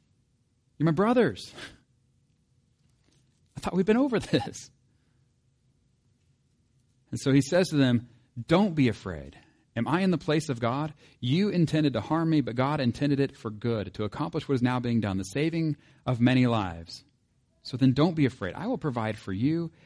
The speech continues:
and your children." And he reassured them and spoke kindly to them. So here we have the other way that this book ends, because it doesn't just end with death that comes from,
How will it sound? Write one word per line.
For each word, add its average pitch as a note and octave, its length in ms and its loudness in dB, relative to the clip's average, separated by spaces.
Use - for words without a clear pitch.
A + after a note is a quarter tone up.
and C#3 140 2
your C3 100 6
children." E2 440 -8
And - 60 -20
he F2 60 -12
reassured D3 500 -2
them B2 160 -2
and - 120 -10
spoke - 240 -16
kindly C#3+ 360 0
to G#2 180 -12
them. D2+ 160 -16
So A2+ 100 -6
here E3 180 2
we F#3 120 4
have G2+ 360 -2
the B2+ 280 6
other D3 220 4
way B2+ 200 2
that A2+ 80 2
this G#2 140 -8
book G#2+ 300 -4
ends, F2 380 -8
because A#2+ 220 2
it B2 100 -4
doesn't D#3+ 300 2
just D3 300 -2
end C3 360 2
with G#2+ 260 -6
death A#2 440 -2
that G2 140 -10
comes G#2 200 -4
from, F#2 280 -4